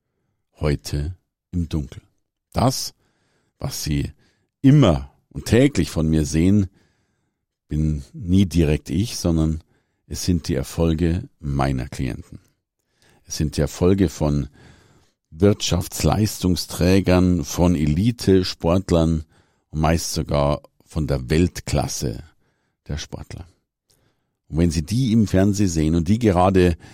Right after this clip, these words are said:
wieder einen Gewinn einfahren sehen, einmal jubeln sehen, einmal mehr die Weltrangliste erobert zu haben, dann sehen Sie diese Sportler,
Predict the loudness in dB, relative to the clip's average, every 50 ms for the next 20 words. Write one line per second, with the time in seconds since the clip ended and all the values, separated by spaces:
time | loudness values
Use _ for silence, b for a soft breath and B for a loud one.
0 | B B B _ -2 0 0 0 2 2 0 0 0 0 -2 -2 0 2 2 4
1 | 4 2 2 0 -2 -2 0 0 0 -2 -4 -6 -6 -4 -4 -4 -4 -4 -4 -4
2 | -2 0 0 2 0 0 0 -2 0 0 2 2 0 0 0 2 2 2 2 2
3 | 2 2 4 2 0 0 2 2 2 2 0 0 0 2 2 4 4 4 4 4
4 | 4 4 4 6 6 6 4 2 -2 b b b b b b b b b b -10
5 | -2 2 4 4 4 2 2 2 2 2 4 2 2 2 0 -2 0 0 0 2
6 | 2 2 4 4 2 2 0 -2 -2 0 2 2 2 2 0 -2 -4 -6 _ _
7 | _ _ _ _ _ _ _ _ _ _ _ _ _ _ _ _ _ _ _ _
8 | _ _ _ _ -20 -20 -20 -6 -2 0 2 2 2 0 0 -2 -8 _ _ _
9 | _ _ _ _ _ _ -16 -6 -2 0 0 0 0 0 0 0 0 0 0 -2
10 | -4 -8 _ _ _ _ _ _ _ _ _ _ _ _ _ 0 0 0 0 -2
11 | -4 -6 -6 _ -4 -4 -4 -6 -8 -12 -12